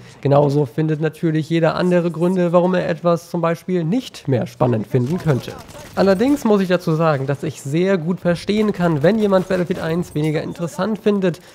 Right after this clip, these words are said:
gerade im Vergleich zum Anfang und vor allem, wenn er eine hohe Spielzeit hat von meinetwegen hundert Stunden oder mehr. Und mal ganz ehrlich, hundert Stunden Spielzeit zu haben, das ist mittlerweile wirklich viel.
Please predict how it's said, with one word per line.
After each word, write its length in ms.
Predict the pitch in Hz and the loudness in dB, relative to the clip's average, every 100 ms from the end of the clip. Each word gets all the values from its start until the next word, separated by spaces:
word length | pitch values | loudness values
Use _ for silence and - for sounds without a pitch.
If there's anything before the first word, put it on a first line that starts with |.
| - | -8
gerade 380 | 135 151 156 156 | 0 4 4 2
im 120 | 151 | -2
Vergleich 380 | 156 147 151 160 | -4 -2 -2 -4
zum 180 | - - | -6 -6
Anfang 540 | 190 202 185 175 175 | -4 -4 0 2 2
und 200 | 165 202 | 0 -4
vor 140 | - 196 | -2 -2
allem, 300 | 202 190 180 | 0 0 0
wenn 100 | 180 | -2
er 160 | 180 175 | -2 -2
eine 300 | 175 185 156 | 0 0 0
hohe 200 | 185 190 | 0 -2
Spielzeit 540 | - 214 214 190 175 | -2 -4 -2 -2 -2
hat 160 | 165 156 | -2 -2
von 300 | 160 151 147 | -2 -2 0
meinetwegen 420 | 151 151 151 151 | 0 0 2 4
hundert 300 | 160 160 151 | 4 4 2
Stunden 340 | 156 151 143 | 0 2 0
oder 280 | 151 147 135 | 0 2 2
mehr. 360 | 156 175 147 131 - - | 2 4 2 0 -8 -6
Und 320 | 165 165 - | -4 -4 -4
mal 100 | 170 | 0
ganz 160 | 170 170 | 0 2
ehrlich, 420 | 175 151 147 - - - 220 | 2 2 0 -4 -20 -2 2
hundert 320 | 269 240 208 | 2 2 -2
Stunden 360 | - 202 185 | 0 0 0
Spielzeit 480 | 175 156 165 - 156 | -4 -2 -2 -2 -4
zu 140 | 160 139 | -2 0
haben, 400 | 143 143 135 - | 0 0 -4 -4
das 260 | 175 180 - | -4 -4 -6
ist 240 | 175 - | -8 -2
mittlerweile 540 | 156 151 143 147 151 147 | 0 2 2 2 2 2
wirklich 360 | 202 185 131 | 2 2 0
viel. 260 | - 131 | -2 -8